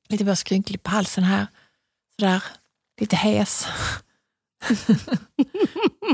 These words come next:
Men liksom inte, en, femtio är liksom... Nej, men det känns fe-,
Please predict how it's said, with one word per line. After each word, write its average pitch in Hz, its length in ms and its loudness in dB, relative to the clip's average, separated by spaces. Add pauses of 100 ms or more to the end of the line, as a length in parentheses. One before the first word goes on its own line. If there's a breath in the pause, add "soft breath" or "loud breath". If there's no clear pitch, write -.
(560 loud breath)
Men 233 160 2
liksom 233 280 0
inte, 247 260 0 (580)
en, 240 200 0 (100)
femtio 208 520 -2
är 180 100 0
liksom... 185 440 -2
Nej, 214 100 2
men 226 100 4
det 233 140 2
känns 240 280 -2
fe-, - 260 -2